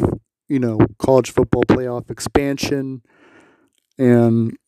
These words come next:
you know, how in the next, you know, who knows how long it's gonna take, but they're trying to have an eight to sixteen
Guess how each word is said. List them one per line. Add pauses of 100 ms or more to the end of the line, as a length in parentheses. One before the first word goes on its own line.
(140)
you
know, (540)
how
in
the
next, (1080)
you
know, (1500)
who
knows
how
long
it's
gonna
take, (120)
but (1000)
they're
trying
to
have
an
eight
to
sixteen